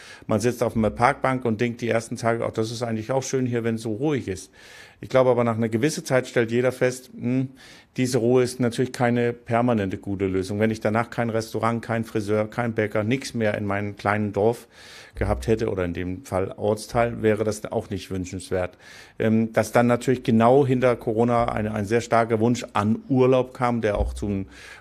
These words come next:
hohen Druck, äh, auf einige Regionen geführt hat, und auch das neun-Euro-Ticket hat sicherlich den ein oder anderen zusätzlichen Gast gebracht.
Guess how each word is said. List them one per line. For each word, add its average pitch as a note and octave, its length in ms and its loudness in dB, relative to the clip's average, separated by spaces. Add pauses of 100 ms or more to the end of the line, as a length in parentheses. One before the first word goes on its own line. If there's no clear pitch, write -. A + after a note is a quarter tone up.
(120)
hohen A#2 260 4
Druck, A2+ 440 0
äh, A2 180 2
auf G#2 260 0
einige G#2+ 420 0
Regionen G#2 400 0
geführt C#3 400 -2
hat, A2+ 140 -4
und G#2 100 -2
auch F#2+ 100 -4
das G#2 200 -2
neun-Euro-Ticket A2 800 0
hat G2+ 140 -6
sicherlich B2+ 380 -2
den A#2 160 -2
ein B2+ 220 -2
oder C#3+ 180 -4
anderen B2 280 -4
zusätzlichen B2 720 -6
Gast - 360 -4 (460)
gebracht. B2+ 420 -4